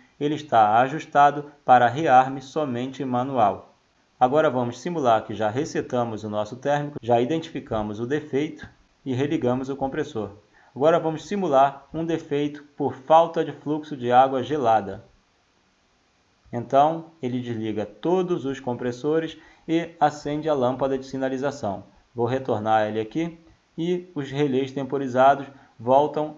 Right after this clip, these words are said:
a contar o tempo para partir os compressores novamente um por vez. Agora vou fazer a simulação de que faltou água de condensação. Abri aqui,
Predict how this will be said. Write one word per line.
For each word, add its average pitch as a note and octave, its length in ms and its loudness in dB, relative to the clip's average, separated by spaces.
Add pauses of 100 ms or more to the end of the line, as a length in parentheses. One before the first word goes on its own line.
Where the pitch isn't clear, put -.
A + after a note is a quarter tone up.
a B2+ 120 6
contar D3+ 480 2
o C#3 60 -4
tempo C#3 400 -6 (160)
para C#3 220 6
partir C3 420 0
os C3 120 -8
compressores B2+ 720 -4 (240)
novamente B2+ 720 0 (180)
um C#3+ 320 -4 (200)
por B2+ 320 -4
vez. G2 440 -6 (340)
Agora C3 340 2
vou C#3 120 -4
fazer C3 640 -2
a A2 100 0
simulação D#3+ 680 -2
de C#3+ 120 -8
que C#3+ 80 -16
faltou C3+ 560 -2 (180)
água C#3 340 6
de A#2+ 120 -4
condensação. C#3+ 880 -4 (1040)
Abri A2 320 2
aqui, D#3 420 -4